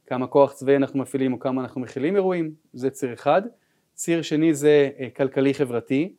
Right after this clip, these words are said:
האם אני רוצה יותר מיסוי ויותר שור-, שירותים חברתיים או פחות משניהם. ציר נוסף זה ציר משפטי, זה ציר יחסית חדש, בשש, שבע שנים האחרונות נכנס יותר לשיח. האם אני חושב שהמילה האחרונה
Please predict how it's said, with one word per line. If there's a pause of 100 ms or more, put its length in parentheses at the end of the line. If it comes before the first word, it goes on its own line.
(300)
האם
אני
רוצה
יותר
מיסוי
ויותר
שור-,
שירותים
חברתיים
או
פחות
משניהם. (600)
ציר
נוסף
זה
ציר
משפטי,
זה
ציר
יחסית
חדש,
בשש,
שבע
שנים
האחרונות (400)
נכנס
יותר
לשיח. (500)
האם
אני
חושב
שהמילה
האחרונה